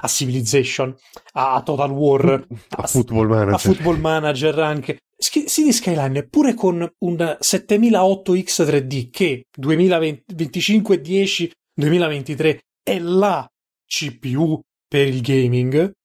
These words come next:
Speaker 1: perché con la tre D cache che ha non c'è
Speaker 2: È
Speaker 1: il
Speaker 2: mostruosa.
Speaker 1: nove o Xeon
Speaker 2: No, no, è,
Speaker 1: che
Speaker 2: è
Speaker 1: tenga,
Speaker 2: mostruosa,
Speaker 1: gli
Speaker 2: è
Speaker 1: fa un
Speaker 2: mostruosa.
Speaker 1: mazzo così, con una quaranta novanta che più passa il tempo più mi chiedo, ma chi l'ha presa per giocarci? Ma n-, n-, l'ha presa in quel posto?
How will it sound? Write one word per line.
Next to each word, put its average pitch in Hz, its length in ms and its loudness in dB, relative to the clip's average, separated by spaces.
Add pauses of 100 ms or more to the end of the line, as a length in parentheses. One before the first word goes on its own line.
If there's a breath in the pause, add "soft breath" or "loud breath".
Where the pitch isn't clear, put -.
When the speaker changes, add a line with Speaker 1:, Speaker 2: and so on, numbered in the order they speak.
(140)
Speaker 1:
perché 156 400 -2
con 147 320 -4
la 139 260 0
tre 139 240 -6
D 127 140 -8
cache 151 460 -4
che 135 120 -2
ha 143 240 0 (280)
non 156 220 2
c'è 165 180 0
Speaker 2:
È - 60 6
Speaker 1:
il 101 120 2
Speaker 2:
mostruosa. 175 360 6
Speaker 1:
nove - 180 6
o 170 160 2
Xeon - 340 2
Speaker 2:
No, 101 120 6
no, 101 60 2
è, 98 100 2
Speaker 1:
che 98 80 2
Speaker 2:
è 202 120 0
Speaker 1:
tenga, 165 100 4
Speaker 2:
mostruosa, - 340 2
Speaker 1:
gli 95 40 0
Speaker 2:
è 95 40 -2
Speaker 1:
fa 98 60 0
un - 60 4
Speaker 2:
mostruosa. 160 320 0
Speaker 1:
mazzo 151 320 -2
così, 185 420 0 (120)
con 196 180 0
una 196 160 4
quaranta 220 440 0
novanta 185 600 0 (320)
che 202 380 0
più 269 160 -4
passa - 220 -4
il - 80 -8
tempo 196 220 -2
più 160 120 -8
mi 147 120 -6
chiedo, 135 200 -2
ma 156 240 -4 (140)
chi - 140 -2
l'ha 202 100 0
presa 190 280 0
per 135 120 -4
giocarci? 127 540 -2
Ma 123 140 -2
n-, 131 200 -6
n-, 127 200 -6
l'ha 131 120 -2
presa 127 220 -2
in 120 60 -4
quel 120 200 -4
posto? 156 380 0